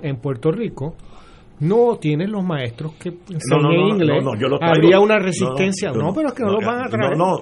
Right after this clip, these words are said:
Speaker 2: no, digo, si de verdad tú te
Speaker 1: Bueno,
Speaker 2: quieres,
Speaker 1: pero,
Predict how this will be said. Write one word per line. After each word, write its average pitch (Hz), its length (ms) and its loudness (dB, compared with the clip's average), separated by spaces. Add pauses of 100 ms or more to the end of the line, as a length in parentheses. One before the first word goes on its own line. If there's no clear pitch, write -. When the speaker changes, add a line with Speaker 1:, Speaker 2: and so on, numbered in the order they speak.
Speaker 2:
no, 104 180 -6 (360)
digo, 147 260 -2
si 117 200 -8
de 107 140 -6
verdad 92 320 -6 (100)
tú 143 120 -6
te - 120 -20 (100)
Speaker 1:
Bueno, 104 120 -10
Speaker 2:
quieres, 135 240 4
Speaker 1:
pero, 156 120 0